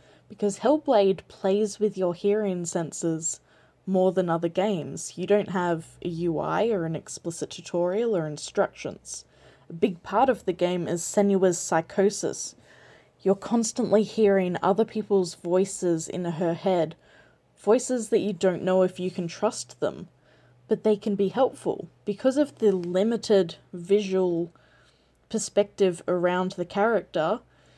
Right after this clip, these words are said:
you can't see what's around you as much as, say, in World of Warcraft, if you zoom out really far, you can see everything.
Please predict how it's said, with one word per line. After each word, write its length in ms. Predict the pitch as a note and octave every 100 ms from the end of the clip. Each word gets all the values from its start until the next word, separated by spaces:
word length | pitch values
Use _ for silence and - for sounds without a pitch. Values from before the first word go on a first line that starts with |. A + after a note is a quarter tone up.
| _ _ _ _
you 160 | F#3+ G3+
can't 420 | - G#3 G3 -
see 560 | - - G3 F#3+ F3 F3 _ _
what's 380 | F#3+ F3+ - -
around 460 | F3 E3+ G3+ B3+ G3+
you 200 | D#3+ D#3
as 140 | D#3+
much 560 | D#3+ C#3 - - - - _ -
as, 340 | E3 E3 D#3+
say, 380 | - - D#3+ D#3
in 140 | E3
World 200 | D#3+ D#3
of 120 | D#3+ -
Warcraft, 520 | E3 - E3 D#3+ -
if 140 | D#3+
you 60 | E3+
zoom 320 | D#3+ E3+ E3
out 220 | E3 E3+
really 260 | F3 E3+ E3+
far, 260 | E3+ F3
you 140 | E3+ F3
can 160 | F3+
see 260 | F3 F#3+ F#3+
everything. 560 | A3+ E4 D#4 E3+ C3